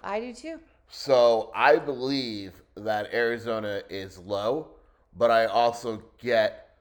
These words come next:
Speaker 2: the rationale behind it, if that makes sense.
Speaker 1: Yeah, and it's fair. I think it's fair, but there's always the, uh, intangibles, especially with Arizona football. So, all right, what, what is Arizona's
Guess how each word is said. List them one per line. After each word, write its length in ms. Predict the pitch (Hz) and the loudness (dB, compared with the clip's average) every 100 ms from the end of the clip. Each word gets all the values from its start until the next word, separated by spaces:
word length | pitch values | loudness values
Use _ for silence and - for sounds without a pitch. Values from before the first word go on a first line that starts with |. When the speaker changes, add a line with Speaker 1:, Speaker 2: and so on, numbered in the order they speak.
| _ _ _ | _ _ _
Speaker 2:
the 100 | 104 | -10
rationale 1080 | 101 101 101 104 - 110 98 90 87 85 - - | -6 -2 0 -2 -4 -12 -10 -8 -10 -12 -14 -14
behind 460 | 87 - 87 65 | -14 -12 -12 -12
it, 180 | 50 - _ _ _ _ _ _ - | -20 -20 _ _ _ _ _ _ -20
if 100 | - | -12
that 240 | 85 - | -10 -10
makes 260 | 78 76 - | -16 -20 -20
sense. 420 | - - _ _ _ _ _ _ _ - | -20 -20 _ _ _ _ _ _ _ -20
Speaker 1:
Yeah, 120 | 349 330 | -18 _
and 140 | - 320 | -16 -14
it's 120 | 320 | -10
fair. 280 | 214 202 262 - _ _ _ _ | -6 -6 -8 -18 _ _ _ _
I 40 | 202 | -20
think 180 | 254 240 | -18 -18
it's 120 | 233 | -16
fair, 240 | 180 190 | -14 -10
but 260 | 190 180 - _ _ _ _ _ _ _ | -8 -10 -12 _ _ _ _ _ _ _
there's 160 | - 208 | -10 -4
always 240 | 240 240 | -4 -4
the, 380 | 202 220 208 196 - | -6 -6 -6 -8 -10
uh, 520 | 196 196 190 185 185 190 _ _ _ | -10 -8 -8 -10 -14 -18 _ _ _
intangibles, 1000 | 190 - 220 202 180 170 170 196 - _ _ | -16 -8 -8 -8 -10 -10 -10 -14 -20 _ _
especially 460 | 185 - 190 190 185 | -18 -10 -10 -8 -10
with 80 | 185 | -8
Arizona 440 | 180 180 185 175 | -8 -8 -12 -12
football. 500 | 175 180 151 - 170 | -18 -14 -12 -12 -14
So, 180 | - 165 165 170 _ - _ _ _ _ _ - _ - | -18 -16 -16 -20 _ -20 _ _ _ _ _ -20 _ -2
all 100 | 269 | 2
right, 200 | 269 202 | 2 2
what, 500 | 262 302 - - _ | 0 -2 -4 -20 _
what 240 | 240 262 359 | -2 0 2
is 160 | 359 | -2
Arizona's 640 | - 247 277 277 269 247 | 0 0 0 -4 -6 -8